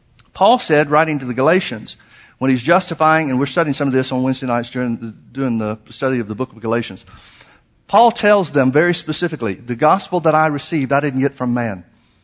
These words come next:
And he says that that ministry, the gospel that the whole world will be judged by, he calls that the mystery of the gospel. The mystery of the gospel. Now, let me show you what that means.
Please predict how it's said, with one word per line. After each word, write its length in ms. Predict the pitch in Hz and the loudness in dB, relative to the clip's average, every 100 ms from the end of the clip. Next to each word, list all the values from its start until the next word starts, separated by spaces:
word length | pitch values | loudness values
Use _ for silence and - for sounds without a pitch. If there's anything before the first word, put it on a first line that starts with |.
| _ _ _ _ _ - | _ _ _ _ _ 0
And 200 | 139 139 | 0 0
he 240 | 156 269 | -2 -2
says 500 | - 147 135 139 151 - - | -2 2 4 4 0 -8 -8
that 220 | 131 143 | -2 0
that 200 | 151 139 | 2 0
ministry, 540 | 139 202 262 202 - 101 | 0 2 4 2 -2 -4
the 120 | 107 | -4
gospel 540 | 104 151 233 220 151 | 0 2 2 0 -6
that 140 | 143 120 | -4 -4
the 60 | |
whole 200 | 131 202 | 0 0
world 260 | 202 170 147 | 2 0 2
will 120 | 139 | 0
be 160 | 120 127 | -2 -2
judged 320 | 127 202 139 | 0 0 2
by, 180 | 123 127 | 0 0
he 200 | 127 175 | -2 -12
calls 400 | - 214 208 156 | -4 -2 -2 0
that 300 | 156 151 135 | -2 -2 -4
the 80 | 135 | -2
mystery 720 | 135 190 240 - - 110 - _ _ _ _ _ _ _ _ _ _ _ _ _ _ _ _ | 0 2 2 -2 -8 -12 -14 _ _ _ _ _ _ _ _ _ _ _ _ _ _ _ _
of 140 | 117 | -8
the 80 | 113 | -4
gospel. 480 | 110 101 - - - _ _ _ _ _ _ _ _ | -2 -2 -6 -20 -20 _ _ _ _ _ _ _ _
The 100 | - | -2
mystery 380 | 139 220 - 143 | 2 2 2 -2
of 80 | 131 | -2
the 80 | 120 | 2
gospel. 320 | 131 - 113 | 2 2 -4
Now, 80 | 107 | -2
let 100 | 139 | 0
me 80 | 175 | 2
show 120 | 180 | 2
you 100 | 170 | 2
what 100 | 160 | 2
that 120 | 156 | 2
means. 320 | 139 123 92 | 2 -2 -4